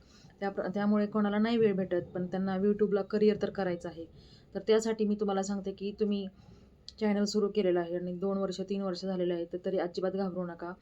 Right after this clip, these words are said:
तुमचा चॅनल एखाद्या व्हिडिओने सुद्धा मॉनिटाईज होऊ शकतो, जर एखादा व्हिडिओ तुमचा व्हायरल झाला तर. त्यामुळे तुम्ही कंटिन्युटी ठेवा, म्हणजे कंटिन्युटी म्हणजे की तुम्हाला एक महिना नाही जमलं, ठीक आहे, जा, पण तुम्ही परत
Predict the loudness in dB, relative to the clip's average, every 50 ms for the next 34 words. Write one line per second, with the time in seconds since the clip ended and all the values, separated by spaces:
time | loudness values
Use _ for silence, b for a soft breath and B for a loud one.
0 | B B B B B 2 4 4 4 4 4 2 2 2 0 0 0 0 -2 -2
1 | -2 -2 2 2 2 2 2 0 -6 -2 0 2 2 2 2 0 -4 -6 0 2
2 | 4 6 6 6 4 4 2 0 -2 -4 -6 -6 -4 -2 0 0 0 0 -2 -2
3 | -2 -4 -4 -2 -2 -4 -4 -6 -8 -6 -4 -2 -2 -2 -2 -2 -2 -4 -4 -4
4 | -6 -6 -6 -4 -4 -2 -2 -4 -4 -6 -10 -10 -8 -6 -6 -4 -4 -4 -4 -6
5 | -8 -8 -8 -10 -12 -14 B B B B B B B 0 2 4 4 4 2 2
6 | -2 -2 -2 -2 0 2 2 2 2 0 -2 -2 -2 -2 -4 -8 -12 _ _ _
7 | -10 -8 -8 -6 -4 -2 -2 0 0 -2 -2 -4 -4 -4 -2 -2 -2 -4 -4 -4
8 | -4 -2 -2 -2 -4 -4 -4 -2 -2 -2 -2 -2 -4 -4 -4 -2 -2 -2 -2 -2
9 | -4 -6 b b b b b b b -4 0 0 2 4 4 4 2 2 0 0
10 | 0 0 0 -2 0 0 -2 -2 -4 -6 -10 -10 -8 -8 -4 -2 -2 -2 -2 -2
11 | -6 -6 -8 -10 -12 -16 -10 -6 -6 -4 -2 -2 -4 -4 -2 -2 -2 -2